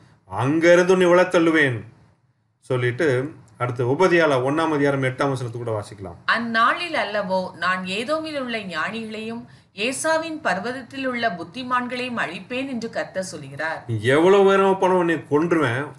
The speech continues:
Speaker 1: விடமாட்டேன்" அப்படின்னு சொல்லிட்டு இங்க என்ன எட்டாம் வசனம் என்ன சொல்றாருன்னா, "அந்நாளில் அல்லவோ நான் ஏதோமில்ல ஞானிகளையும் ஏசாவின் பர்வதத்துல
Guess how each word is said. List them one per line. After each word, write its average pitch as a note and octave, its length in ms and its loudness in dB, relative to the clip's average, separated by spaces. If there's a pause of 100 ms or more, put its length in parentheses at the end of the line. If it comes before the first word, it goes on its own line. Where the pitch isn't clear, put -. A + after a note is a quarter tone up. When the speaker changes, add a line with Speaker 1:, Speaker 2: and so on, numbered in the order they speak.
Speaker 1:
விடமாட்டேன்" C3 760 0 (560)
அப்படின்னு C#3 260 2
சொல்லிட்டு D#3 340 0
இங்க D3 120 0
என்ன C#3 320 2
எட்டாம் D3+ 360 2
வசனம் C#3+ 300 -2
என்ன C#3+ 40 2
சொல்றாருன்னா, B2+ 840 -4 (360)
"அந்நாளில் F3+ 680 4
அல்லவோ D#3 640 2 (280)
நான் D3+ 500 0 (140)
ஏதோமில்ல F#3 800 6
ஞானிகளையும் E3 1040 2 (500)
ஏசாவின் F#3 680 4
பர்வதத்துல E3 460 2